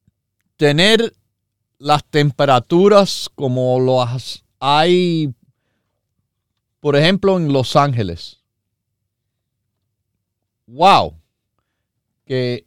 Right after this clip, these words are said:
sí, tienen sus días de calor, pero también tienen un, de verdad, un año entero de temperaturas variadas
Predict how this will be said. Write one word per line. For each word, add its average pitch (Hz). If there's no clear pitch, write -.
sí, 240
tienen 120
sus 104
días 110
de 104
calor, 123
pero 110
también 135
tienen 170
un, 165
de 123
verdad, 131
un 196
año 190
entero 143
de 123
temperaturas 135
variadas 139